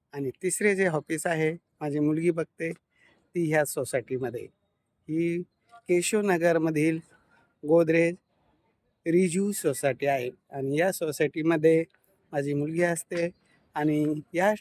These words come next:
ठिकाणी ती मुलामुलींची भेटगाठ, प्रेमाचा चहा, आपुलकीचे नाते जोडण्यासाठी अशा शांत वातावरणात निवांत ठिकाणी बसून मुलामुलींची भेटगाठ करून देत असते. तर, अ, केशवनगरमध्ये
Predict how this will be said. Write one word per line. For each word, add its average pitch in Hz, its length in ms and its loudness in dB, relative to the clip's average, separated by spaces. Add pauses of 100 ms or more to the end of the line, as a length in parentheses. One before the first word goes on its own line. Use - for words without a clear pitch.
ठिकाणी 147 440 -2
ती 139 220 -2
मुलामुलींची 151 720 0
भेटगाठ, 135 580 -2 (540)
प्रेमाचा 147 540 2
चहा, 143 540 -4 (1160)
आपुलकीचे 180 640 -2
नाते 143 400 2
जोडण्यासाठी 143 800 -2 (580)
अशा 135 320 -6 (300)
शांत 185 580 2
वातावरणात 143 840 2 (160)
निवांत 180 520 2
ठिकाणी 143 460 -2
बसून 151 460 2 (460)
मुलामुलींची 143 640 2
भेटगाठ 135 400 0 (100)
करून 139 220 0
देत 123 180 -4
असते. 120 320 -8 (1080)
तर, 143 100 2
अ, 139 520 0
केशवनगरमध्ये 170 1160 2